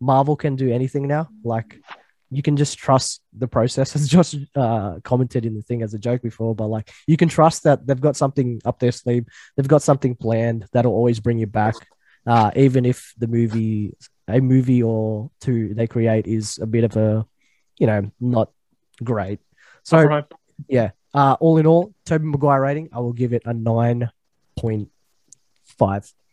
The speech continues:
Speaker 2: Wow, lovely.
Speaker 1: So, yeah. That's me.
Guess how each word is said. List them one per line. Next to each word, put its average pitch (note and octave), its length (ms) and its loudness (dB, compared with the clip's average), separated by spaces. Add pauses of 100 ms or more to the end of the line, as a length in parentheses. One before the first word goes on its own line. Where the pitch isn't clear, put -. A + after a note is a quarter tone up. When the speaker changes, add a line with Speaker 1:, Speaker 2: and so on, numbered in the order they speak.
(400)
Speaker 2:
Wow, B2+ 480 0 (180)
lovely. B2+ 460 0 (440)
Speaker 1:
So, G2+ 100 -2
yeah. G#2 180 2 (1500)
That's C3+ 180 0
me. C4 260 6